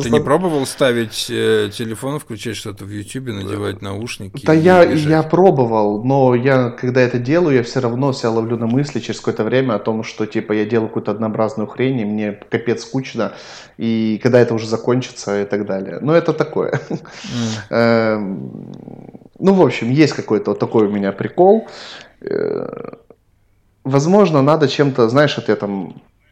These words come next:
Speaker 2: возможно, надо как-то увлечься, э, потому что я вот что-то вспомнил, я подписан на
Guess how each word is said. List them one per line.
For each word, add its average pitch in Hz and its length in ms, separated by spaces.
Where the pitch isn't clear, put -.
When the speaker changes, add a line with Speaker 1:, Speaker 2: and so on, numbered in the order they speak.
Speaker 2:
возможно, 135 440
надо 113 640
как-то - 280
увлечься, 110 640
э, 101 280
потому 127 280
что 113 120
я 120 80
вот 117 100
что-то - 160
вспомнил, 147 420
я 120 120
подписан 117 760
на 110 580